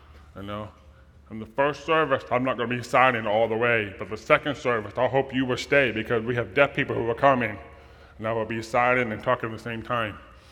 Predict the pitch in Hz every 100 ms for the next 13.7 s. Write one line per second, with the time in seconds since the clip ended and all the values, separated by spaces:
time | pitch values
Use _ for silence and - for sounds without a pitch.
0 | - - - - - - - - 117 110
1 | 117 151 143 135 139 - 135 120 113 -
2 | - - - 147 - - - - - -
3 | - - 113 110 123 135 - 117 113 147
4 | 131 110 104 - - - - - - -
5 | - - - - - - - - 123 151
6 | 165 147 143 185 147 143 196 185 139 135
7 | 127 - 147 143 117 - - - - -
8 | 113 117 131 147 156 117 151 151 160 170
9 | 180 175 - - - - 104 131 127 123
10 | 92 113 131 151 156 143 139 135 107 101
11 | 127 120 120 - 123 135 127 117 117 113
12 | 127 107 131 143 135 156 139 120 139 139
13 | 139 127 120 113 113 98